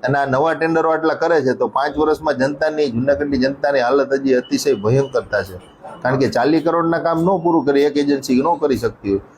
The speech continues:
તો એંસી કરોડના જે ટેન્ડરો છે તેનો ક્યાંથી પૂરું કરી શકે? જે પહેલા વોર્ડ વાઇઝ જે ટેન્ડરો આપતા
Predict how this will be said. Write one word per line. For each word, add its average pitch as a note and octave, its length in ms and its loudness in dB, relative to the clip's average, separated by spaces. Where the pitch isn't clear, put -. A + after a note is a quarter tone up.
તો C#3 60 0
એંસી D3 340 2
કરોડના E3 520 0
જે D#3 140 2
ટેન્ડરો D#3+ 460 0
છે G2+ 220 -4
તેનો D3+ 180 2
ક્યાંથી F3+ 300 0
પૂરું D3+ 280 0
કરી A2 180 2
શકે? F#2+ 280 -10
જે C#3+ 180 2
પહેલા C#3+ 280 2
વોર્ડ C#3 260 2
વાઇઝ D3+ 180 2
જે D3 140 2
ટેન્ડરો D3 380 2
આપતા C3 400 0